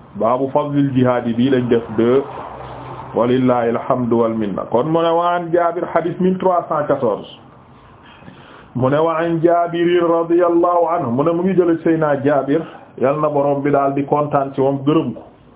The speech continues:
Annahu qaala, nee na, qaala rajul, dafa am benn waay bu wax ne, daal di laaj Yonent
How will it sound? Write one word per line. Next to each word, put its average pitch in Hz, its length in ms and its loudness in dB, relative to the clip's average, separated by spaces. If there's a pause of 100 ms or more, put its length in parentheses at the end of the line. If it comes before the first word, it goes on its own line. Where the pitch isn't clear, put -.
(480)
Annahu 185 560 0
qaala, 160 280 0
nee 156 220 0
na, 147 100 0 (100)
qaala 190 320 0
rajul, 110 420 -4
dafa 196 220 2
am 196 100 -4
benn 190 220 0
waay 165 260 0
bu 151 140 -2
wax 143 160 -2
ne, 120 140 -4 (1700)
daal 135 240 0
di 240 80 -4
laaj 190 200 0 (280)
Yonent 180 300 0